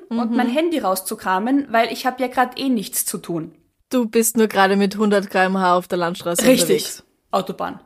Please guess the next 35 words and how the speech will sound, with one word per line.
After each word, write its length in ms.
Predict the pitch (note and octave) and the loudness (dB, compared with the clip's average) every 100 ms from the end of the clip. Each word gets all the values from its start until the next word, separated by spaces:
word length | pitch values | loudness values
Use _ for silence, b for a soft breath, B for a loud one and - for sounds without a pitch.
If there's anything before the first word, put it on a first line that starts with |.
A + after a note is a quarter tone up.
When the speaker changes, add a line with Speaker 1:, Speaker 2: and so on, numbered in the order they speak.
| - | -12
Speaker 1:
also 200 | F#3+ F#3+ | -8 -4
hundertdreißig, 640 | G3 F#3+ F#3+ F3+ - F#3 | -2 -2 -4 -8 -8 -10
glaub 160 | - - | -8 -4
ich. 140 | A3 | -2
Speaker 2:
Mhm. 300 | G#3 G#3+ A3 B B B B B | -2 -2 -2 B B B B B
Speaker 1:
Und 140 | A#3+ | 0
ich 180 | B3+ - | 0 0
bin 240 | C#4 B3+ B3+ - _ | 0 0 -2 -18 _
noch 340 | A3+ A#3 A3+ - | 0 0 0 0
immer 400 | C#4 C#4+ C#4+ - | 2 4 2 0
so 280 | - B3+ C4 | -4 -4 -2
dankbar 840 | G#3 G#3 C#4 - B3+ B3+ - - _ _ | 0 0 0 0 0 2 0 -8 _ _
für 200 | - A#3+ | -8 -8
diesen 520 | A#3 - B3+ C4+ C#4 A#3+ | -8 -2 0 2 2 2
letzten 540 | G3+ A3+ D#4+ - C#4 | 4 4 2 -2 -2
Moment, 580 | C4+ A#3+ G3 G#3 C4 C#4+ B3 G3 | -2 -2 -2 0 -2 -4 -8 -10
was 280 | F#3+ G#3+ - | -4 -4 -4
auch 180 | A#3+ A#3+ | -8 -6
immer, 360 | B3+ B3+ A#3 G#3 | -2 0 0 0
wer 180 | A3 | 0
auch 80 | A#3+ | 0
immer 320 | - A#3+ B3 | -4 -2 0
mich 280 | A#3+ A#3 - | 0 -2 -2
da 180 | G#3+ G#3 | 0 0
dann 400 | G#3 A3+ A3+ - A#3+ B B | 2 0 0 -4 -6 B B
<laughs> 240 | B _ | B _
gerüttelt 560 | A3+ G3 A3 B3 A#3+ C4 | -4 0 -2 -2 -4 -2
hat. 180 | B3+ - | -2 -4
Ich 180 | A3+ A#3 | -4 0
bin 100 | A3+ | 2
vor 160 | A#3 | 4
mir 160 | A#3+ B3+ | 4 2
selbst 460 | A3 G#3+ - - | 4 4 2 -4
so 160 | - A3 | -2 0
erschrocken, 880 | E3 - - G3 - C#4 C#4 - | 0 0 2 2 2 2 2 -6